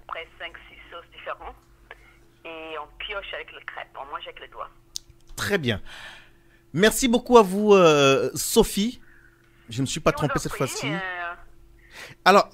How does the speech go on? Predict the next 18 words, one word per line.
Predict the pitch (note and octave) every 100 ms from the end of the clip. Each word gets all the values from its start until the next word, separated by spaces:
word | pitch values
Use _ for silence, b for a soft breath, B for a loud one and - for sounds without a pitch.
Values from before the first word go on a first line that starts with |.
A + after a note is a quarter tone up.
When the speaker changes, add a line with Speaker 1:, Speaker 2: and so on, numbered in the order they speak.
| - -
Speaker 2:
c'est, | D3 - F#3
c'est, | - - G#3+
c'est | G3+ G3+
bien | G#3+ A#3
beau | B3+ D4+
de | D3
venir | C#3 D#3+
manger | D3 B2+ A2+
et | C3
boire | G#2+ E3+ C3+ A2
et, | A2+ A#2
et |
puis | B2 C#3
de |
danser | G#2+ C3 C#3 G#3+
aussi. | F3 - A#2+ G#2 B B B -
Euh, |
Speaker 1:
Oui. | C#3+